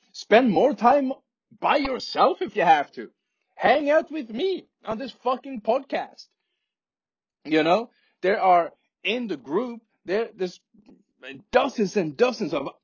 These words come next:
hours of live stream, or hundreds of articles. You can sit out and chill out with me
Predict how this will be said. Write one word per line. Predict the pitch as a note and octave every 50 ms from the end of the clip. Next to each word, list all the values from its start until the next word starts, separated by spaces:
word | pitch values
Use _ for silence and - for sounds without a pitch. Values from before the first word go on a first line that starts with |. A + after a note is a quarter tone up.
| _ _ -
hours | G#3+ G#3+ A#3 A#3+ A#3+ A3+ A3 G#3+ G3 G#3
of | G#3 F3+ E3
live | E3 E3 E3 E3+ E3 -
stream, | - - - A2+ - - - -
or | - - -
hundreds | - - - - - - A#3 B3+ C4 A#3 G3 A3 G#3 G3 - F#3+
of | D#3+ D3
articles. | D3 C#3+ C#3+ C#3+ C#3 - - A#2 - -
You | F#3+
can | A#3+ C#4+ C#4+
sit | - F4+ G4 F#4
out | F4+ F4+ F#4+ F#4+
and | F4 C4 G#3+
chill | G#3 - - C#4+ C#4+
out | C#4+ D4 C#4+ - - _ _ _ _ _ _ _ _ _
with | - G#3+ C4 B3+
me | A#3+ A#3+ C#4 D#4 D4